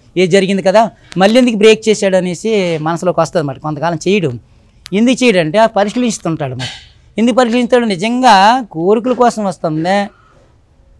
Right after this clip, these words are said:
నిజంగా నా మీద ప్రేమతోనే వచ్చే ప్రదక్షిణం కానీ, దీపం కానీ, ఒక నాకు వచ్చే ప్రసాదం కానీ, ఇదేదో పెడుతుందే అని పరిశీలిస్తారు. అది మనం ఏంటంటే, అయ్యో అంతా నీ దయ అనుకొని మనం పాదం పట్టుకొని ఉంచితే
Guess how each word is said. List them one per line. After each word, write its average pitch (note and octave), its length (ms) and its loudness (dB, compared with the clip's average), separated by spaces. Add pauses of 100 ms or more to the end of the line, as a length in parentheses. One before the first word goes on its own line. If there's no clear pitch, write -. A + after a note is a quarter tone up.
(320)
నిజంగా A3+ 260 0
నా G#3+ 180 6
మీద A3 140 6
ప్రేమతోనే G#3+ 1040 2
వచ్చే F3+ 720 -2 (300)
ప్రదక్షిణం F#3 440 -2
కానీ, F3+ 300 -2
దీపం E3+ 460 -6
కానీ, E3+ 300 -4
ఒక E3 120 -4
నాకు D3+ 320 -8
వచ్చే D3 200 -8
ప్రసాదం D#3+ 500 -4
కానీ, E3 200 -8
ఇదేదో D#3 260 -4
పెడుతుందే D3 580 -6 (260)
అని D#3+ 100 -2
పరిశీలిస్తారు. D3 680 -6 (480)
అది F#3 120 2
మనం F#3 160 0
ఏంటంటే, G#3 400 0
అయ్యో G3+ 340 0
అంతా G3 340 -2
నీ G#3 160 0
దయ E3+ 220 2
అనుకొని G3 600 0 (380)
మనం E3+ 160 0
పాదం F#3+ 340 2
పట్టుకొని F#3 460 0
ఉంచితే G#3 380 -2